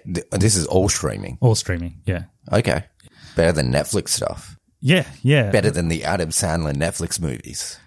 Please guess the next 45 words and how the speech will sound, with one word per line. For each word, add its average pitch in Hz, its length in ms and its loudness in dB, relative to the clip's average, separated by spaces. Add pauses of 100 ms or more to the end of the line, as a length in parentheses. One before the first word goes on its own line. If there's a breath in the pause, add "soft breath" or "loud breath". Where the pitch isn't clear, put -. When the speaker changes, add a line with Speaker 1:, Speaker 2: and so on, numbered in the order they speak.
(100)
Speaker 2:
So 135 280 4
the, 120 340 2 (120)
the 127 100 4
most 147 520 2 (160)
actually 139 280 2
got, 120 240 0
uh, 101 320 -4 (280)
some, 98 380 -2
uh, 90 160 -2
stats - 500 -2
on 92 140 -2
this. 95 380 -8
So 101 360 -2 (160)
Speaker 1:
I 82 60 2
know 135 140 6
what 170 160 2
the 92 60 4
most 82 260 4
streamed 73 340 0
T 80 200 0
V 69 200 0
show - 320 -4
is - 320 -4 (340)
on 76 160 0
Netflix. - 580 -4 (220)
Oh, 143 140 6
I 139 140 4
think 147 180 -2
on 104 140 4
everywhere, 87 520 2 (200)
I - 100 -6
think. - 380 -6 (600)
Speaker 2:
Witcher, 135 480 0 (200)
which 110 200 -2
you 113 60 2
Speaker 1:
Yes. 85 160 2
Speaker 2:
said 104 180 2
before. 117 460 2
Yeah. 101 300 -4
Speaker 1:
Oh, 110 240 4
did - 180 -2
I 113 80 4
say 101 220 4
that 85 120 4
already? 57 380 -2